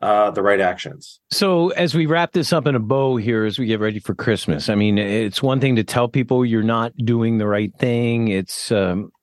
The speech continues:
Speaker 2: you know, but, but the problem to me is I don't feel like there's a lot of care out there because,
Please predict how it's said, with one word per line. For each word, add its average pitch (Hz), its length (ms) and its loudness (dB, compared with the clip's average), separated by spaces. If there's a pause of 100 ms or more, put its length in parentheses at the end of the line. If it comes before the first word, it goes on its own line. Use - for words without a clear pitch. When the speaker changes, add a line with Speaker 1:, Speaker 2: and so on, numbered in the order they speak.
(120)
Speaker 2:
you 110 120 0
know, 92 120 2
but, 104 300 0
but 113 220 0
the 113 100 2
problem 127 560 0
to 110 120 -2
me 131 320 2
is 104 320 0
I 104 80 0
don't 170 340 -4
feel 139 840 0
like 110 220 0
there's 107 140 0
a 95 40 -2
lot 107 160 0
of 95 120 -8
care 113 440 0
out 60 220 -6
there 67 240 -2
because, 95 580 -2